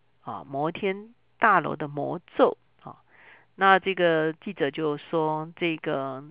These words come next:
世界上很，很多地方现在开始兴建摩天大楼哈，而且越盖越多，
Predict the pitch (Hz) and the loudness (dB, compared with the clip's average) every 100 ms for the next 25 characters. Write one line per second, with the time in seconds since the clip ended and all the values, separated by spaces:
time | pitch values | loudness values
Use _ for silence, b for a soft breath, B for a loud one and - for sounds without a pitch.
0 | - 233 220 202 202 165 160 - 151 180 | -14 -2 0 4 2 2 -8 -10 0 0
1 | 190 175 175 175 190 165 160 160 160 175 | 0 0 0 0 -4 -4 -2 -2 -2 -4
2 | 160 - 135 - 165 170 165 143 147 160 | -4 -6 -12 -10 -6 -2 -2 -4 -6 -6
3 | 156 160 139 123 - 156 - 147 - 151 | -10 -6 -6 -4 -8 -8 -8 -8 -4 -4
4 | 127 170 170 175 156 165 151 151 175 180 | -4 -2 0 2 0 0 -6 -4 -2 -2
5 | 190 | -4